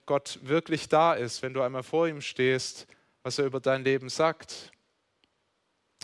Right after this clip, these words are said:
Lässt er dich in die Ewigkeit mit sich? Wirst du dieses Fest mit Gott feiern? Bist du dabei? Was, was lässt dich davon ausgehen?“ Und so viele sagen dann, „Na, wenn's Gott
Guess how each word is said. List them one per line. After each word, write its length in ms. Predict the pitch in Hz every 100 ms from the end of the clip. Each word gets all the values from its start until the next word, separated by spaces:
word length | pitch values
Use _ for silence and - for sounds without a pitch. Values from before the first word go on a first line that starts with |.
| - -
Lässt 180 | 165 -
er 80 |
dich 220 | 135 139 151
in 80 |
die 160 | 135 139
Ewigkeit 680 | 156 175 180 - 151 131 -
mit 160 | 120
sich? 240 | - 127 127
Wirst 220 | 135 -
du 40 |
dieses 320 | 131 139 127
Fest 520 | - 151 170 - - - - -
mit 220 | 143 147 -
Gott 240 | 143 139
feiern? 480 | - 170 185 143 120
Bist 220 | 151 -
du 80 | 143
dabei? 480 | 131 120 143 180 156
Was, 380 | 131 - - 127
was 180 | 131 -
lässt 220 | 143 -
dich 100 | 139
davon 300 | 131 127 131
ausgehen?“ 720 | 139 160 - 123 123 139 147 _ _ _ _ _ _ _ _ _ _ _ _ _ _ _ -
Und 100 | 127
so 100 | 143
viele 280 | 196 190 180
sagen 380 | 156 160 165
dann, 240 | 151 156 160
„Na, 160 | 151
wenn's 260 | 139 160 -
Gott 460 | 175 175 - -